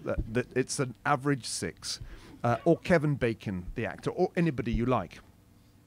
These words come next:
The small world observation is a fascinating one. It, it was studied by the sociologist Stanley Milgram, who ran an experiment to see just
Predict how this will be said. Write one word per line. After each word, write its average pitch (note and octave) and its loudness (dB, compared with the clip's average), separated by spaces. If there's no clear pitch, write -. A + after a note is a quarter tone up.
The E3+ 0
small C4 6
world F#3 8
observation C3 2
is G#2+ -4
a G#2+ -4
fascinating D3 0
one. D3+ 6
It, D#3 0
it - 4
was D3 2
studied E3+ 4
by B2 4
the A#2+ 0
sociologist B2+ 0
Stanley A#2+ -2
Milgram, C3+ 4
who E3 6
ran A3+ 10
an A#3 10
experiment A#3 8
to B2+ -6
see F#3+ -2
just F#3+ 2